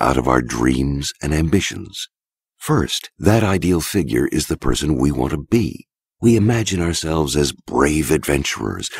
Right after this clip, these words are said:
romantic figures. Then, in our adolescence, we turn our attention to others, often projecting our ideals onto them. The first boy or girl we fall in love with may seem to have the ideal qualities we wanted for ourselves,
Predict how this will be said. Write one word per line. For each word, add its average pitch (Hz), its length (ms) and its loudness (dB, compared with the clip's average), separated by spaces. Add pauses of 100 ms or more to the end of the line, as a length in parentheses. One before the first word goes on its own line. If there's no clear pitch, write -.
(140)
romantic 104 680 2
figures. 69 600 -2 (280)
Then, 73 440 0 (260)
in 76 160 4
our 62 300 4
adolescence, 73 760 0 (160)
we 107 120 4
turn 143 340 0
our 113 240 2
attention 87 520 -2
to - 220 -6
others, - 480 -6 (220)
often 131 340 2
projecting 92 600 0
our 60 200 4
ideals 58 720 0
onto 135 320 -4
them. - 300 -8 (420)
The 98 120 4
first 110 360 2
boy 87 280 6
or 69 100 4
girl 85 260 4
we 73 140 2
fall 76 280 4
in 65 120 2
love 110 180 2
with 64 280 2
may 71 180 4
seem 98 360 2
to 67 100 2
have 71 240 0
the 67 120 2
ideal 101 560 2
qualities 78 640 2
we 73 140 2
wanted 78 340 2
for 80 220 2
ourselves, 78 640 0